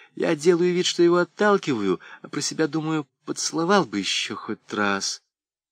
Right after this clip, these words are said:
Кыча отступила в тень. «Счастливые», — подумалось ей, «их никто не отталкивает, сами отталкивают».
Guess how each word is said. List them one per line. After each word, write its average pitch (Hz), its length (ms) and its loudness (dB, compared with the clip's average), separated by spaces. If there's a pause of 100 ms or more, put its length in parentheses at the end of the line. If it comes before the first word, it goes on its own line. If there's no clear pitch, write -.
(300)
Кыча 196 580 2 (220)
отступила 147 560 -4
в 139 100 -14
тень. 120 320 0 (220)
«Счастливые», — 131 960 0
подумалось 117 480 -4
ей, 110 240 -2 (320)
«их - 280 4
никто 175 420 6
не 165 100 2
отталкивает, 156 880 4
сами 185 520 6
отталкивают». 175 920 0